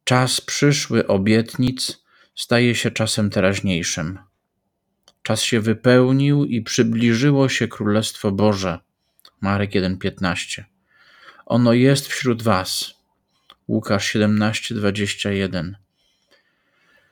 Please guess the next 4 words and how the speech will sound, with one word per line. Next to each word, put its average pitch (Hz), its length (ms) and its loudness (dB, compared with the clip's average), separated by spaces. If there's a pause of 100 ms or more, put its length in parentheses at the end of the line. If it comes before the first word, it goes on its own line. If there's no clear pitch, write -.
(380)
Choć - 440 0
jego 123 260 4
uroczysta 131 680 2
inauguracja 120 1120 2